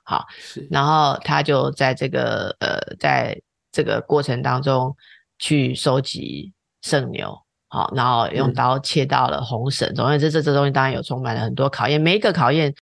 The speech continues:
Speaker 1: 呃，未来，未来如果我们有机会再回到这里的话，你就看到每个考验都代表他需要在某个部分有一种成长跟克服。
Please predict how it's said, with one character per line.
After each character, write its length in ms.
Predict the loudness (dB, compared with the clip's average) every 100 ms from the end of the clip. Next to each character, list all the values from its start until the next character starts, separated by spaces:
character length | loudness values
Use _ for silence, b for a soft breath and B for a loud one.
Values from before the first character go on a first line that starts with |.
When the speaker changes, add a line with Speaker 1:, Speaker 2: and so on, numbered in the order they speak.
| _ _
Speaker 1:
呃， 140 | -2 -2 0 2
未 100 | 2
来， 140 | 2
未 120 | 4 4
来 140 | 2
如 120 | 2
果 140 | 0 -2
我 60 |
们 80 | -4
有 40 | -8
机 160 | -4
会 140 | -2 -2
再 420 | 0 2 0 -2
回 140 | -2 2
到 120 | 2
这 160 | 2 0
里 100 | 0
的 100 | 0
话， 120 | 0
你 60 |
就 100 | -2
看 120 | 0 0
到 80 |
每 120 | 0 0
个 120 | -2
考 200 | -2 0
验 160 | 0
都 140 | 2 0
代 180 | 2 0
表 140 | 0
他 140 | -2
需 200 | -2 0
要 240 | 2 4 2 B B _ _ _
在 140 | 0 2
某 120 | 0
个 80 | 0
部 200 | 0 0
分 160 | 0
有 120 | -2
一 120 | -4 -4
种 180 | -4
成 300 | -4 -2 -2
长 200 | 0 -2 -2
跟 220 | -2 -2
克 320 | -2 0 0 0
服。 340 | -8 -12 -12